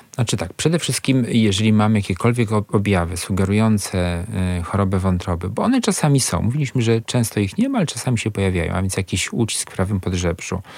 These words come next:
ale również na przykład uczucie zmęczenia, bo nie mówiliśmy o tym, natomiast uczucie zmęczenia, takie,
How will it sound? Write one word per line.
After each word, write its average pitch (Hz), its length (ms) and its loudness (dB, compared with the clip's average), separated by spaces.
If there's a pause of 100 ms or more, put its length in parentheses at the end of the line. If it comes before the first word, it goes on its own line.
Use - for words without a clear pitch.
(420)
ale 127 280 4
również 160 360 4
na 120 100 4
przykład - 300 -4
uczucie 117 320 -2
zmęczenia, 123 640 2
bo 92 180 -4 (100)
nie 113 200 2
mówiliśmy 107 540 0
o 113 120 2
tym, 127 160 2
natomiast 110 480 2
uczucie 123 320 0
zmęczenia, 110 680 2
takie, 95 420 -2